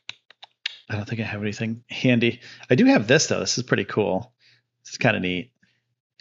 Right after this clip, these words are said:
This is, uh, S L S going back to the bay late at night. And this is sped up eight thousand times, I think.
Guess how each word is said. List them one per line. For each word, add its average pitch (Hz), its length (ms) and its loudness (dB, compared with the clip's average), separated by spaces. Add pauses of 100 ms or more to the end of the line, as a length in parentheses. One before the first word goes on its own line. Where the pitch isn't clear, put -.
(260)
This - 140 -6
is, 110 200 2
uh, 101 240 0
S 127 220 0
L 123 100 6
S 113 140 4
going 120 260 4
back 110 220 2
to 127 100 0
the 110 80 4
bay 107 300 2
late 110 180 2
at 95 120 0
night. 110 360 0 (1300)
And 135 100 6
this 147 120 6
is 143 120 6
sped 135 220 6
up 123 300 2
eight 143 360 2
thousand 120 420 6
times, 113 300 2
I 98 80 2
think. 87 400 -6